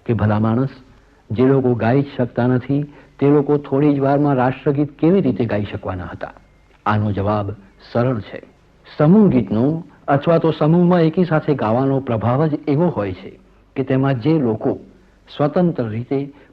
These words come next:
પોતે કંઈ પણ ન ગાઈ શકે તેઓના કંઠમાંથી પણ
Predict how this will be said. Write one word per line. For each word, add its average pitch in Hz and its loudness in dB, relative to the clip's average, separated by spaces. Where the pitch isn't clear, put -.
પોતે 151 0
કંઈ 165 0
પણ 170 0
ન 135 2
ગાઈ 117 -2
શકે 131 -4
તેઓના 160 0
કંઠમાંથી 113 -4
પણ 85 -8